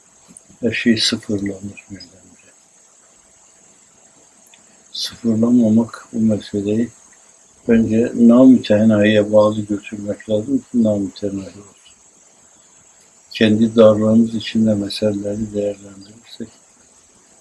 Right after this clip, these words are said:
bence çok büyük şeylere açık olan şeyleri daraltmış oluruz. Meseleleri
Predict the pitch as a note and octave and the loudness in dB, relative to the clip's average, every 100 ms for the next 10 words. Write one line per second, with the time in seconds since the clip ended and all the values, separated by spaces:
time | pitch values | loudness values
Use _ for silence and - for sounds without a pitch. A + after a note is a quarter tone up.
0 | - G#2+ G2+ G2+ - D3 - - A2+ G#2+ | -4 -4 -2 -6 -6 -8 -6 0 0 0
1 | - A2+ G#2 G#2+ G#2+ G#2+ - - A2+ G#2+ | -2 -2 0 -2 0 -2 -6 -8 -6 -4
2 | G2 F#2+ - G#2 G2 G2+ A#2+ A2+ A2 G2+ | -4 -6 -6 -8 -8 -10 -12 -2 0 0
3 | G2 - - - G#2 - - _ - - | -6 -14 -20 -20 -20 -20 -20 _ -20 -20
4 | _ _ _ _ _ _ _ - - - | _ _ _ _ _ _ _ -20 -16 -10
5 | - - - - - - - - - B2+ | -10 -8 -12 -14 -18 -18 -20 -8 -2 -2
6 | - C3+ C#3 D3 D3+ C#3+ | 2 2 6 6 4 2